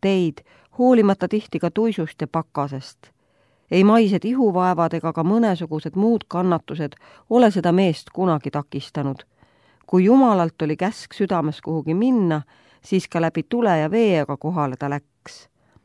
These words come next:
Tunnen venda Sildost ka vahva sportlasena. Seetõttu oli ta väga kärmete liigutustega mees. Mäletan, kuidas kord Karl Marley Narvas evangeeliumi kristlaste kogudust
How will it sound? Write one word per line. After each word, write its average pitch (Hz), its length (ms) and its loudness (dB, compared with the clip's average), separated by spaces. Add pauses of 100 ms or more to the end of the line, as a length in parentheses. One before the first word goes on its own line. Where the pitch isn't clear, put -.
(380)
Tunnen 190 360 4
venda 170 260 0
Sildost 185 460 -2
ka 170 120 -4
vahva 185 300 -6
sportlasena. 139 840 -4 (720)
Seetõttu 233 480 0
oli 175 140 0
ta 165 140 -2
väga 214 320 2
kärmete 156 580 0
liigutustega 147 720 -6
mees. 135 440 -6 (1600)
Mäletan, 208 440 4
kuidas 175 280 0
kord 170 260 -2
Karl 214 380 2
Marley 190 580 2 (100)
Narvas 180 460 0
evangeeliumi 160 640 -2
kristlaste 165 520 -8
kogudust 170 480 -4